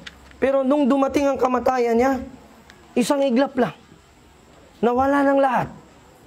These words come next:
Ha? Yan ang sinabi ni Allah Subhanahu wa Ta'ala, na itong mga taong ito, pinagbili nila ang kanilang akhirah, kabilang buhay, sa kukunting halaga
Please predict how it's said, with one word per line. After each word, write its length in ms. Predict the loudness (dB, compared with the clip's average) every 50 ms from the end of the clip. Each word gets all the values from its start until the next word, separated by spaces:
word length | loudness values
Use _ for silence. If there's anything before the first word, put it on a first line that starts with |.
| -20 -20 -20 -20 -20 -20 -6 -2
Ha? 120 | -2 -2 -2 -4 -8 -12 -18 -20 -20 -20 -20 -20 -20 -20 -20 -20 -20 -20 -20 -20 -20 -20 -20 -20 -20 -20 -20 -20 -20 -20 -20 -20 -20 -8 -2 0
Yan 160 | 0 0 0
ang 160 | 0 -2 0
sinabi 400 | 0 0 0 0 0 0 2 2
ni 80 | 2 2
Allah 240 | 2 2 0 0
Subhanahu 720 | 0 0 0 -2 0 0 0 0 0 0 2 2 2 2 0
wa 40 | 0
Ta'ala, 520 | 0 0 0 0 2 2 2 0 0 -2 -8 -12 -18 -20 -20 -20 -20 -20 -20 -10 -4
na 100 | -2 -2 0
itong 240 | 0 0 0 0 2
mga 200 | 0 0 0 0 0
taong 260 | 0 -2 0 0 -2 -2
ito, 160 | 0 0 -2 -2 -2 -2 -2
pinagbili 480 | 0 0 0 0 0 0 2 2 2 2 2
nila 320 | 2 2 2 0 -2 -4 -6 -12 -20 -20 -20 -20 -20 -20 -20 -20 -20 -20 -20 -20 -20 -20 -20 -20 -20 -20 -20 -20 -20 -12 -6 -4
ang 160 | -4 -2 0
kanilang 400 | 0 0 2 2 0 2 2 2 2
akhirah, 320 | 2 2 0 0 0 0 0
kabilang 400 | 0 0 2 2 2 0 0 2
buhay, 480 | 2 2 2 2 2 2 0 0 -2 -6 -10 -16 -20 -20 -20 -20 -20 -20 -20 -20 -20 -20 -20 -20 -20 -20 -20 -20 -20 -20 -20 -20 -20 -20 -20 -20 -20 -20 -20 -20 -20 -20 -20 -20 -20 -20 -20 -20 -20 -20 -20 -20 -16
sa 240 | -6 -4 -4 -2
kukunting 560 | 0 -2 0 0 0 0 0 0 0 0 2 2
halaga 320 | 2 2 2 2 2